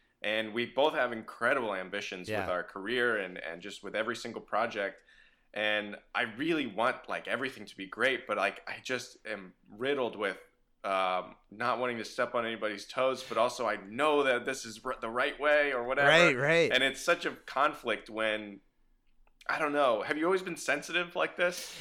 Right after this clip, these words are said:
Speaker 2: Yeah, well, I think you're, you're exactly right. We do have a lot in common in that way. And we, you know, for the, for listeners who aren't familiar, ooh, I just got a Slack. Could you hear that? I'm sorry if that interrupted our
Speaker 1: No.
Speaker 2: track.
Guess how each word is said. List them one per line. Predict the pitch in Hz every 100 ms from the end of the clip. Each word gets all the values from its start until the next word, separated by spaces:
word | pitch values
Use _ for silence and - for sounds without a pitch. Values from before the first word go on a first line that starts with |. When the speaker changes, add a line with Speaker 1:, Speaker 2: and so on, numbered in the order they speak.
| -
Speaker 2:
Yeah, | 127 190 247 240
well, | 120 143 160
I | 135
think | 131 214 208
you're, | 202 180 160
you're | - 135
exactly | 123 135 160 165
right. | 143 127
We | 110
do | 127
have | 160
a | 160
lot | 131 131
in | 113
common | 120 120 123
in | 113
that | 107 101
way. | 104 101
And | 101 113
we, | 143 175 165
you | - 147
know, | 131
for | -
the, | 139 135 127
for | - 127
listeners | 139 - 175 135 117
who | -
aren't | 123 120
familiar, | - 107 120 107 92 -
ooh, | 123
I | 113
just | 120 143
got | 143
a | 101
Slack. | - - 107 107 - -
Could | 113 98
you | 110
hear | - 110
that? | 110 110 117
I'm | 101
sorry | 117 117
if | -
that | 104
interrupted | 101 - 104 101 101
our | 95
Speaker 1:
No. | 90
Speaker 2:
track. | 113 101 90